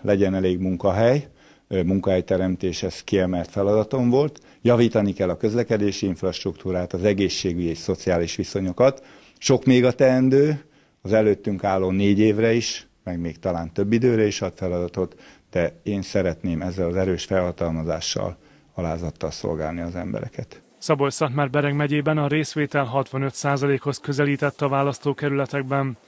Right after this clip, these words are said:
Speaker 2: Nyíregyházán a választók több mint hetven százaléka ment el szavazni, a legalacsonyabb részvétel pedig a Szabolcs kettes körzetben volt, hatvanhárom egész hetvenhét század százalékkal.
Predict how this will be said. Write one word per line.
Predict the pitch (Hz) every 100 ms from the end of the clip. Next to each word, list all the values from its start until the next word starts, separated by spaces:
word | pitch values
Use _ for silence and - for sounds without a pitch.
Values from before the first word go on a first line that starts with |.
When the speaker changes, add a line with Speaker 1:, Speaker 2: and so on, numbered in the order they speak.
| - -
Speaker 2:
Nyíregyházán | 160 143 131 143 143 160
a | 147
választók | 147 160 147 - 139
több | - 131
mint | 127 120
hetven | 131 127 135
százaléka | 120 135 127 135 135 139
ment | 139 131
el | 135
szavazni, | 127 147 143 131 139 127 _
a | - 156
legalacsonyabb | 180 165 151 - 139 131
részvétel | 156 147 143 139 151
pedig | 147 151 147
a | 143
Szabolcs | - 127 123 120
kettes | 139 - 139 -
körzetben | 143 135 135 127 135
volt, | 139 151 - _
hatvanhárom | - 170 - 139 131 151 156
egész | 143 151 -
hetvenhét | 135 127 117 120 123
század | - 127 123 120
százalékkal. | - 131 123 127 120 - 127 117